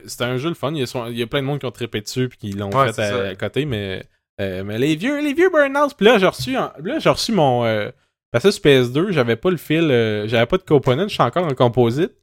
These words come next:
Speaker 1: Puis en composite, euh, sur une télé H D, c'est laid que le tabarnak, là, c'est flou,
Speaker 2: Ouais.
Speaker 1: puis c'est dégueu, là, c'est
Speaker 2: C'est
Speaker 1: comment
Speaker 2: stretch
Speaker 1: tu t'es
Speaker 2: en crise.
Speaker 1: Ben, puis, mais au moins Burnout Revenge, tu peux le mettre en, en size neuf, là, puis c'est moins pire.
Speaker 2: Ok.
Speaker 1: Mais là, ça, j'ai acheté, j'ai acheté les, les,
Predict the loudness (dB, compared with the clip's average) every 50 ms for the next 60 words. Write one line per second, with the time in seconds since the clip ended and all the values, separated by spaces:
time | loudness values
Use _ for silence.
0 | _ _ -2 0 0 0 0 2 2 4 4 4 4 4 2 0 0 0 0 -2
1 | -2 -2 -4 -4 -4 -4 -2 -2 0 0 2 4 6 6 6 6 6 2 -2 -2
2 | -2 -4 -4 -4 -6 -4 -4 -6 -4 2 4 4 6 6 4 4 2 0 -2 0
3 | -2 -4 -4 -2 -4 -4 -4 -6 -10 -6 -2 2 4 4 4 4 2 0 0 0
4 | 0 0 0 -2 -2 -4 -4 -4 -4 -4 -4 -6 -8 -14 0 4 4 4 4 4
5 | 4 2 2 0 -2 -4 -2 -2 0 0 0 -2 -2 -2 0 2 2 0 0 -2
6 | -8 -12 -18 -20 -20 -20 -20 -20 _ -20 -20 -20 _ _ 2 4 4 4 2 -2
7 | -8 -10 -14 -14 -8 -4 -2 -2 -2 -2 -4 -6 -6 -2 0 2 4 4 4 6
8 | 4 6 6 6 4 4 2 0 0 0 0 2 2 0 0 0 -4 -8 -10 -8
9 | -6 -6 -4 -4 -6 -6 -6 -6 -6 -6 -8 -8 -8 -10 -10 -12 -12 -10 -8 -8
10 | -4 -2 -2 -2 -2 -2 -4 -6 -8 -8 -8 -8 -8 -8 -6 -6 -4 -2 -2 -2
11 | -2 -2 -4 -4 -4 -6 -8 -8 -8 -10 -12 -14 _ _ _ _ -4 -2 0 2
12 | 2 2 0 0 0 -2 -2 -2 -2 -2 -4 -4 -2 -2 -2 -2 0 0 0 0
13 | 0 0 0 0 2 2 2 2 0 -2 -2 -4 -6 -10 -14 -16 -18